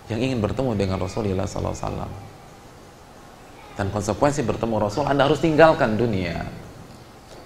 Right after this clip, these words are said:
Harus ada per-, perasaan ingin kembali ke akhirat. Dan itu tidak mungkin kecuali benar-benar kita cinta kepada Allah dan Rasulnya dan persiapan dari sekarang.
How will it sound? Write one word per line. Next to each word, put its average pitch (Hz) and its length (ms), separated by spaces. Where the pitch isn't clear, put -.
Harus 147 320
ada 117 80
per-, - 320
perasaan 104 480
ingin 131 320
kembali 107 400
ke - 80
akhirat. 95 640
Dan 135 160
itu 196 160
tidak 110 240
mungkin 110 560
kecuali 151 320
benar-benar 127 480
kita 117 320
cinta 139 240
kepada 107 320
Allah 131 160
dan 113 160
Rasulnya 113 320
dan 156 160
persiapan 156 640
dari 107 240
sekarang. 101 400